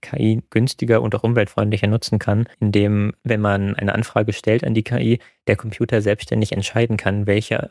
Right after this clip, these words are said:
welche Aufgaben davon er lokal ausführen kann, also auf dem K-I-Chip, der im Notebook steckt,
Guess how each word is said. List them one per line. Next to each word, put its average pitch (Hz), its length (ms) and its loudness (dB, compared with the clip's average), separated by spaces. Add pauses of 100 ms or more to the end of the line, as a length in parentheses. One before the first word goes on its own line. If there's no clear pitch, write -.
welche - 360 0
Aufgaben 104 360 -2
davon 104 260 -2
er 110 120 0
lokal 101 560 0 (260)
ausführen 143 440 0
kann, 143 200 -2
also 104 140 2
auf 104 80 -4
dem 113 120 -2
K-I-Chip, 113 600 0
der 113 140 0
im 98 80 2
Notebook 104 380 0
steckt, - 300 0